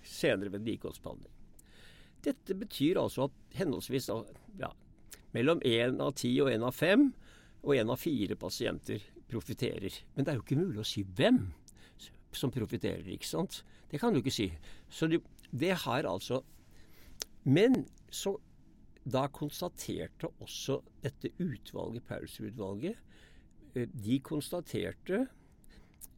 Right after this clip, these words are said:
eh, ganske enkelt at loven, lovens krav om stor sannsynlighet for positiv, eh, kvalifisert positiv effekt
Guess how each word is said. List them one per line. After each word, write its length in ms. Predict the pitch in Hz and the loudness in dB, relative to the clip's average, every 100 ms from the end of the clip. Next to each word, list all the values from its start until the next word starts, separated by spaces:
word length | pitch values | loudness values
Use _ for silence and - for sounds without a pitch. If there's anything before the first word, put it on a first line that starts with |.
| - - - - - - | -20 -20 -18 -18 -18 -10
eh, 260 | 117 107 104 127 | -6 -4 -4 -2
ganske 400 | 165 139 - - | -2 -2 -4 -2
enkelt 480 | 107 - - 262 - - | -2 -4 -4 -4 -6 -6
at 320 | 139 - - - - - - - - - - - - - - - - - - - - - - - | -6 -6 -12 -14 -14 -20 -20 -20 -20 -20 -20 -20 -20 -20 -20 -20 -20 -20 -20 -20 -20 -20 -14 -4
loven, 800 | 120 123 120 123 131 147 226 269 - - - - - - | 4 6 6 6 4 8 8 8 2 -20 -20 -20 -16 -4
lovens 600 | 127 127 120 131 180 - | 2 4 4 2 -2 -4
krav 480 | - 110 113 160 202 254 - | -2 2 4 4 0 -2 -4
om 80 | 156 | -4
stor 480 | - - 107 107 175 | -4 -4 -2 0 -2
sannsynlighet 1160 | - 190 190 - 123 98 98 113 107 196 - - - - | -4 -4 -4 -2 -2 0 -2 -2 -2 -4 -6 -16 -20 -20
for 320 | - 120 135 175 226 - - - | -4 2 2 2 -8 -18 -20 -6
positiv, 920 | - 110 - 127 110 151 170 185 214 - - | -4 -2 -2 -2 2 2 2 0 -10 -10 -4
eh, 240 | 131 131 | -2 -2
kvalifisert 640 | 131 117 110 143 - 123 127 | -2 -2 -2 -2 0 -2 -2
positiv 380 | 117 - 135 | -6 -4 -4
effekt 340 | 127 196 - | -4 -6 -8